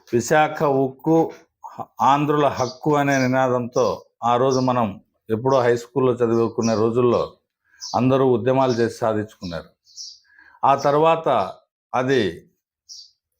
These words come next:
ఎన్నో వందల కోట్ల టర్నోవర్ దాటి, వేల కోట్ల టర్నోవర్ దాటి, మన రాష్ట్ర ఆర్థిక వ్యవస్థలో ఉత్తరాంధ్ర ప్రాంతానికి మాత్రమే పరిమితం కాకుండా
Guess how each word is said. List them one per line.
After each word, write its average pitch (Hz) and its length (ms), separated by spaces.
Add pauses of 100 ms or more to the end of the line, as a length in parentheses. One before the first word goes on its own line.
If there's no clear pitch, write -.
(500)
ఎన్నో 151 400 (400)
వందల 147 300 (160)
కోట్ల 139 320 (280)
టర్నోవర్ 139 540
దాటి, 127 300 (420)
వేల 147 240 (120)
కోట్ల 135 260 (100)
టర్నోవర్ 127 520
దాటి, 120 300 (800)
మన 123 140 (760)
రాష్ట్ర 135 440 (120)
ఆర్థిక 131 320 (100)
వ్యవస్థలో 123 520 (720)
ఉత్తరాంధ్ర 147 580 (180)
ప్రాంతానికి 127 680 (120)
మాత్రమే 156 460 (100)
పరిమితం 123 380 (100)
కాకుండా 120 380